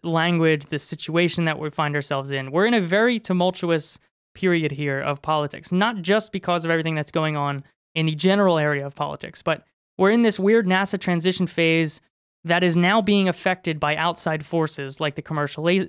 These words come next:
commercialization of space, like the issues in Russia. All of those things are starting to come to a head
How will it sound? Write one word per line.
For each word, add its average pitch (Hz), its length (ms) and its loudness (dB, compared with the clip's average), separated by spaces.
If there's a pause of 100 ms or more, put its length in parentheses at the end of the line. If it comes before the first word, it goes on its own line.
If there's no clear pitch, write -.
(100)
commercialization 180 960 0
of 185 120 -2
space, - 540 -2 (340)
like 170 280 0
the 160 280 -4
issues 180 380 0
in 147 160 -2
Russia. 170 400 0 (260)
All 233 180 4
of 240 80 0
those 214 280 2
things 208 240 2
are 165 80 2
starting 180 340 0
to 170 60 0
come 170 220 -2
to 151 120 0
a 139 40 -2
head 143 420 -2